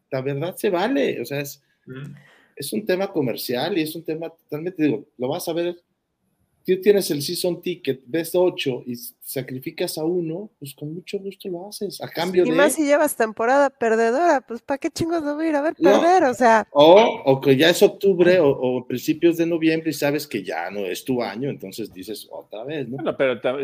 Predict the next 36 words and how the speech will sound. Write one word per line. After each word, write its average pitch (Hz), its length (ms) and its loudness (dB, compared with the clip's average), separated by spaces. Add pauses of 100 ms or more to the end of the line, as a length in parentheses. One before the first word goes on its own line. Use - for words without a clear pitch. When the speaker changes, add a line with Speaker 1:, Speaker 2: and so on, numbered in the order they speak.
Speaker 4:
pero 120 220 0
también 143 260 -4
es 175 160 -8
difícil 160 500 -10
porque 98 640 -6
Texas, 131 460 -4
sabemos 117 340 -4
que 135 100 -8
es 120 120 -12
el 113 120 -4
esta-, - 300 -8
es 104 400 -10
el, 101 180 -8
el 92 240 -10
estado 117 580 -4
donde 92 560 -6 (480)
más 143 640 -6
fans 143 300 -8
del 127 160 -4
americano 98 580 -8
hay. 107 240 -16 (720)
Speaker 2:
Sí. 277 260 0
Speaker 3:
Ah, 330 80 6
bueno, 294 200 4
es 285 80 0
que 320 100 2
ahí 269 140 4
es 240 160 4
religión, 202 720 -2
ahí 160 140 -2
no 214 100 -6
es - 40 -2
Speaker 4:
Allá 151 180 0
es 110 60 -4
Speaker 3:
deporte. 175 340 -2
Speaker 4:
religión, 87 240 -8